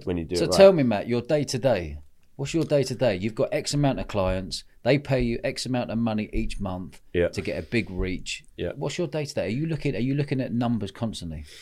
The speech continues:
Speaker 1: Yeah, pretty much. I mean, you know, m-, m-, my, my job most of the time is, uh, you know, I'll only deal with a couple of our clients, like, the bigger ones anyway.
Speaker 2: Mm.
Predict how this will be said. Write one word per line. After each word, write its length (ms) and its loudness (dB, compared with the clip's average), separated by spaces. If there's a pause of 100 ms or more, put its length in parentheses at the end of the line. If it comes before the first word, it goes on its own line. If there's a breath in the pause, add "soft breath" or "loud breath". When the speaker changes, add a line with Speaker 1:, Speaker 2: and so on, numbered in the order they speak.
(360 loud breath)
Speaker 1:
Yeah, 240 10
pretty 300 6
much. 340 6
I 20 4
mean, 240 4
you 140 4
know, 280 4
m-, 140 -8 (180)
m-, 320 -4
my, 200 6
my 240 6
job 320 2
most 340 4
of 60 2
the 80 0
time 340 4
is, 380 0
uh, 140 -2 (120)
you 140 6
know, 120 8
I'll 140 10
only 140 6
deal 160 4
with 140 2
a 40 -4
couple 320 0
of 80 -2
our 140 0
clients, 400 -6
like, 100 -2
the 60 -4
bigger 240 -2
ones 260 -6
anyway. 400 -2
Speaker 2:
Mm. 40 -14